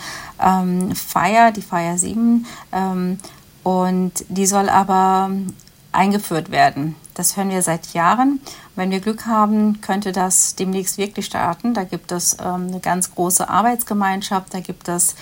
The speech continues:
ähm, sehr engagierte Leute, die diese Schnittstellen, ähm, einführen wollen, damit wir diese, naja, losen Daten besser zusammenführen können. So liegen die erstmal brach da,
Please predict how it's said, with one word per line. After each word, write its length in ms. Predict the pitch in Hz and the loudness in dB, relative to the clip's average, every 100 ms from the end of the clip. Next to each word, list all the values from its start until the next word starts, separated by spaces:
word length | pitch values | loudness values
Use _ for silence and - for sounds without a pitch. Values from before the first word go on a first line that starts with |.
| - - - - | -16 -16 -16 -4
ähm, 420 | 185 185 190 185 | -2 0 0 -2
sehr 260 | 185 190 214 | 0 2 2
engagierte 580 | 220 220 214 208 208 208 | 2 2 2 2 0 0
Leute, 540 | 190 190 202 208 196 202 - - | 2 2 0 -2 -2 -4 -12 -8
die 80 | 202 | -4
diese 320 | 190 196 180 | 0 0 0
Schnittstellen, 1120 | 180 - 202 202 233 - - 131 127 170 170 180 - - - - | -2 -2 0 0 0 -2 0 0 0 0 -2 -6 -16 -20 -12 -2
ähm, 1000 | 185 185 185 180 185 180 180 185 185 - - | 2 2 0 -2 -2 -2 -2 -2 -4 -8 -6
einführen 600 | - 196 233 - 226 214 | -2 0 0 0 -2 0
wollen, 280 | 202 196 196 | 0 0 -2
damit 340 | 190 196 214 | -4 -4 -6
wir 120 | 220 196 | -6 -4
diese, 540 | 196 190 190 185 185 - _ | -2 -2 -2 -4 -6 -10 _
naja, 300 | - 185 208 196 | -2 2 2 2
losen 400 | 202 247 240 226 | 0 2 2 2
Daten 440 | 185 190 233 220 | 2 2 0 -2
besser 300 | 180 202 214 | -2 -2 -2
zusammenführen 800 | 208 202 180 185 190 - - 147 | -4 -2 2 2 0 -10 -12 -12
können. 420 | 156 139 143 151 - - - | -8 -8 -6 -8 -10 -18 -10
So 180 | - 214 | -2 0
liegen 220 | 226 233 | 2 0
die 100 | 208 | 0
erstmal 340 | 165 185 208 190 | 0 2 0 0
brach 340 | - 190 196 | 2 0 0
da, 360 | - - - | -4 -2 -2